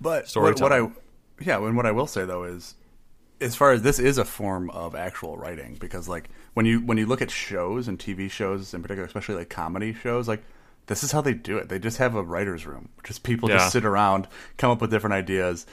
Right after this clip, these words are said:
Speaker 1: the, and then there's, like, writing assistants that will take those ideas and actually write it into the script. <laughs> Otherwise, it's just people that sit there and bullshit and come up with fun ideas.
Speaker 2: Yeah, that's
Speaker 1: So
Speaker 2: how every South Park episode's made week to week.
Speaker 1: Yep, yep. So, <laughs> so we're not, we're not too far off.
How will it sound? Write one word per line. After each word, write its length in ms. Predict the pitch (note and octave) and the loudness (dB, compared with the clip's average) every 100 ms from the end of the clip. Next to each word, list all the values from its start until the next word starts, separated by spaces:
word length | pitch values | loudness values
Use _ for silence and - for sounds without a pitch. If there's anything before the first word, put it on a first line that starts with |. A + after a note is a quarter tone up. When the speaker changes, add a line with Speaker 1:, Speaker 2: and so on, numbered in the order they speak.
| - | -10
Speaker 1:
the, 160 | - F#2+ - - | 0 0 -2 -2
and 140 | A2 G#2 | 2 6
then 260 | G#2+ G2 | 4 4
there's, 380 | F#2 G#2 G2 - | 2 0 0 -4
like, 140 | F#2 F#2 | -4 4
writing 260 | G2+ G2 | 4 4
assistants 520 | F#2+ - G#2+ - F#2 - | 0 -2 -4 -6 -8 -4
that 100 | E2+ | -4
will 100 | F#2 | -2
take 200 | A2 G2 | -4 -2
those 140 | G2 | -4
ideas 240 | F#2+ F#2+ F#2+ | -2 -2 -4
and 100 | F2+ | -4
actually 240 | F#2 G#2+ | -4 -4
write 160 | F2+ F2 | -4 -4
it 60 | |
into 180 | F2 E2+ | -6 -8
the 100 | E2+ | -10
script. 340 | - - - - - - | -10 -12 -12 -14 -14 -6
<laughs> 220 | A#2+ - | -2 6
Otherwise, 480 | D#3 C#3+ A#2 G2+ G2 | 10 10 8 6 4
it's 140 | B2+ | 2
just 180 | B2 A#2 | 2 2
people 300 | B2+ A#2 G#2+ | 2 4 4
that 200 | G#2 G2 | 2 0
sit 200 | - G#2+ | -4 -2
there 220 | G2+ G2 | 2 2
and 160 | F2+ F2+ | 2 -2
bullshit 400 | F2 F2 - D2+ | -2 -4 -4 -6
and 80 | E2+ | -6
come 100 | F2+ | -6
up 140 | E2+ | -6
with 100 | E2+ | -10
fun 200 | - F2 | -8 -6
ideas. 360 | D2 C2 A1 - | -6 -10 -12 -4
Speaker 2:
Yeah, 200 | A2+ F#2 - | 0 0 0
that's 120 | A2+ - | -6 4
Speaker 1:
So 80 | C3+ | 4
Speaker 2:
how 40 | |
every 180 | B2 B2 | 4 4
South 240 | B2+ A#2+ | 4 4
Park 220 | - B2+ | 4 2
episode's 400 | G#2 F#2+ - F#2 | 0 -2 -2 0
made 260 | F#2+ F2+ F2 | 0 0 0
week 160 | F#2 E2+ | -4 -4
to 100 | F#2+ | -2
week. 280 | F2 F2+ - A2+ - - _ | -2 -2 -6 -16 -18 -20 _
Speaker 1:
Yep, 240 | E3 F3+ - - - G3+ | -2 -2 -4 -20 -8 -6
yep. 260 | A#3 - | -4 -4
So, 640 | - D3 A#2+ C4+ - G#3+ - C#3 - - | 2 2 4 2 6 6 4 -6 -6 -8
<laughs> 240 | - - | -10 -14
so 260 | - F3+ D3 | 2 6 6
we're 180 | C#3 E3+ | 8 8
not, 260 | G#3 A#3 A3 | 8 4 2
we're 120 | G3 | 0
not 260 | D4 C4 | 0 -2
too 320 | - - F#3 F#3 | -8 -4 -2 -2
far 340 | - - - | -6 -8 -8
off. 220 | - - | -12 -16